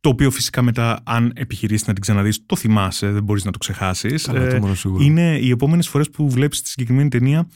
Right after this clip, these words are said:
Speaker 1: είναι τελείως διαφορετικές σε
Speaker 2: Συμφωνώ
Speaker 1: σχέση με την
Speaker 2: απόλυτα σε αυτό
Speaker 1: πρώτη,
Speaker 2: που λες.
Speaker 1: ε.
Speaker 2: Συμφωνώ απόλυτα. Πάντα κάτι βλέπεις που δεν έχεις προσέξει την προηγούμενη φορά.
Speaker 1: Μμμ.
Speaker 2: Μικρό, σίγουρα, αλλά δεν το έχεις προσέξει. Και αυτό είναι, νομίζω, το πιο ωραίο απ' όλα.
Speaker 1: Άρα αυτό που καταλαβαίνω είναι ότι για σένα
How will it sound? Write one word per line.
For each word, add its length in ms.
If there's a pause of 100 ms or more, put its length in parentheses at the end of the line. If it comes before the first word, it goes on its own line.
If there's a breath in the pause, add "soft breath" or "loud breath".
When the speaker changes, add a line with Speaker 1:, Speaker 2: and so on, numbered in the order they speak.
(300 loud breath)
Speaker 1:
είναι 120
τελείως 300
διαφορετικές 520
σε 80 (160)
Speaker 2:
Συμφωνώ 240
Speaker 1:
σχέση 180
με 60
την 80
Speaker 2:
απόλυτα 20
σε 60
αυτό 160
Speaker 1:
πρώτη, 100 (100)
Speaker 2:
που 60
λες. 20
Speaker 1:
ε. 160 (160)
Speaker 2:
Συμφωνώ 320
απόλυτα. 380 (340 soft breath)
Πάντα 300
κάτι 220
βλέπεις 400
που 120
δεν 100
έχεις 160
προσέξει 340
την 100
προηγούμενη 340
φορά. 300
Speaker 1:
Μμμ. 100
Speaker 2:
Μικρό, 680
σίγουρα, 580
αλλά 380
δεν 140
το 80
έχεις 120
προσέξει. 400 (680 soft breath)
Και 80
αυτό 120
είναι, 80
νομίζω, 280
το 220
πιο 180
ωραίο 160
απ' 120
όλα. 260 (140)
Speaker 1:
Άρα 140
αυτό 140
που 60
καταλαβαίνω 500
είναι 180
ότι 200
για 300
σένα 680